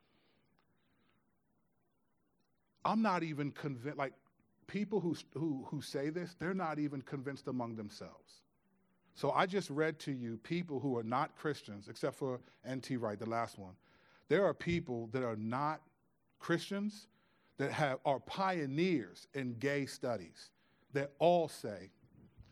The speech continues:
Nah, it's a good it's a good attempt, but the Bible does not approve of it. Let's just knock it off. Let's just not. The Bible doesn't approve of it. These people would, more than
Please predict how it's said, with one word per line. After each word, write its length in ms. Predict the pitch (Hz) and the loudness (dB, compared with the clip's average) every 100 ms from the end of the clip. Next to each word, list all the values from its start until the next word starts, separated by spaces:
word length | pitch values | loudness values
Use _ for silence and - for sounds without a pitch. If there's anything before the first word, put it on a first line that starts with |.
| - - - | -20 -20 -14
Nah, 260 | 135 135 127 | 0 2 2
it's 120 | 127 | 0
a 60 | 139 | -4
good 320 | 120 143 131 131 _ _ _ | 0 2 2 -2 _ _ _
it's 180 | 156 156 | -6 -2
a 80 | 151 | -2
good 400 | 123 147 160 143 - - | -2 0 0 0 -4 -4
attempt, 640 | 151 - 202 202 214 - - - _ _ _ | -4 0 0 0 -2 -12 -20 -20 _ _ _
but 120 | 123 | -4
the 100 | 143 | -2
Bible 400 | 117 143 147 127 | 4 4 4 2
does 160 | 117 107 | -6 -4
not 180 | 110 98 | -4 -6
approve 380 | - 113 95 92 | -6 -10 -8 -8
of 160 | 95 | -10
it. 80 | 104 | -6
Let's 140 | 135 | -4
just 160 | 139 123 | -4 -6
knock 220 | 113 98 | -8 -10
it 60 | 95 | -12
off. 260 | 85 - - - - - _ _ _ _ _ | -12 -14 -18 -20 -20 -20 _ _ _ _ _
Let's 140 | 120 | -8
just 160 | 117 - | -8 -4
not. 160 | 104 | -4
The 80 | 104 | -2
Bible 320 | 113 143 139 | 2 2 2
doesn't 300 | 131 139 135 | 0 0 0
approve 360 | 135 - 120 113 | -4 -2 -2 0
of 160 | 117 117 | -2 -2
it. 180 | 117 - _ - | -4 -8 _ 0
These 200 | 143 175 | 2 2
people 480 | 180 151 147 139 - - _ | -2 0 2 0 -2 -20 _
would, 160 | 143 135 | 0 0
more 280 | 139 170 160 | 2 2 2
than 160 | 131 | -2